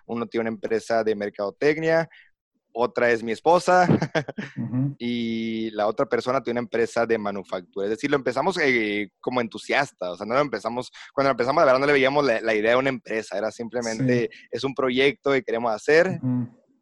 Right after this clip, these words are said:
Speaker 1: Actualmente ahí me toca, eh, soy el cofundador y el dueño.
Speaker 2: Ok, entonces, ah, siguen todavía los mismos socios.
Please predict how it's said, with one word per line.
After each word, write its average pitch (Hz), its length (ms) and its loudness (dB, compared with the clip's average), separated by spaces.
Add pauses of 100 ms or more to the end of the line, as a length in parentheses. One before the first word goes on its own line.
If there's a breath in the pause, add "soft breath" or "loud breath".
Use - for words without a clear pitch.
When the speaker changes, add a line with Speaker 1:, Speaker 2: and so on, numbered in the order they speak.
(220)
Speaker 1:
Actualmente 107 520 -4
ahí 110 80 0
me 107 100 -6
toca, 104 320 -4
eh, 95 260 -4
soy 104 220 -4
el 104 220 0
cofundador 110 500 2
y 135 60 0
el 113 100 -2
dueño. 98 340 -6 (360)
Speaker 2:
Ok, 139 240 -2
entonces, 131 840 -2 (280)
ah, 120 160 -2
siguen 135 500 2
todavía 120 260 0
los 110 140 -6
mismos 110 320 -2
socios. - 480 -10